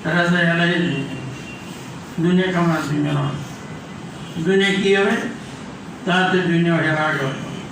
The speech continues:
যে সত্যিকার আল্লাহ পাকে রাজা ইলম হাসিল করবে,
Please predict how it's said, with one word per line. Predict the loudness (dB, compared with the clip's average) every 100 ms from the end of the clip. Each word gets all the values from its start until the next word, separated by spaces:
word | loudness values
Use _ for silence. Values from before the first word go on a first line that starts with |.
| -12 -12 -12 -12 -6 0
যে | 0
সত্যিকার | 2 0 0 0 4 4
আল্লাহ | 4 4 4 2
পাকে | 0 -2
রাজা | -2 0 2
ইলম | 2 2 2 2
হাসিল | 2 0
করবে, | -2 0 0